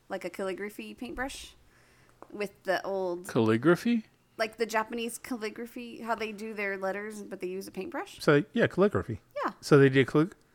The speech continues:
Speaker 3: calligraphy on your body.
Speaker 1: Yeah.
Speaker 3: Okay. What did
Speaker 1: But
Speaker 3: it
Speaker 1: they
Speaker 3: say?
Speaker 1: wrote, like, slut, bad girl.
Speaker 3: Is there photographic evidence of this?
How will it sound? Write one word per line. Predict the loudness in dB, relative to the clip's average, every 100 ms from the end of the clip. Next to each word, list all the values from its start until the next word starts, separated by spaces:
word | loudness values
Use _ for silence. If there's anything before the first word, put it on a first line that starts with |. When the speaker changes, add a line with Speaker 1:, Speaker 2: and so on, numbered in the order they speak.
| -14
Speaker 3:
calligraphy | -2 2 4 4 2 4 0 2
on | 0 2
your | 2
body. | 0 -2 -10 _ _
Speaker 1:
Yeah. | 0 0 0 -4 _ _ _ _ -8
Speaker 3:
Okay. | -4 -2
What | 2 6
did | 8
Speaker 1:
But | 8
Speaker 3:
it |
Speaker 1:
they | 6 4
Speaker 3:
say? |
Speaker 1:
wrote, | 4 0 -4 -6
like, | -6 -6 -10 -18 -14
slut, | -12 -6 -2 -2 -2 -4 -8 _ _ _ _ _ _ _ -20 _ _ -20 _ _ _ _ _ -4
bad | -2 -4 -6
girl. | -10 -8 -8 -6 -6 -6 -4 2
Speaker 3:
Is | 4 4 2
there | 2 4 6 2 -6 _ _ _
photographic | 0 2 6 4 4 0
evidence | 2 2 -2 -4
of | -6
this? | -8 -8 -16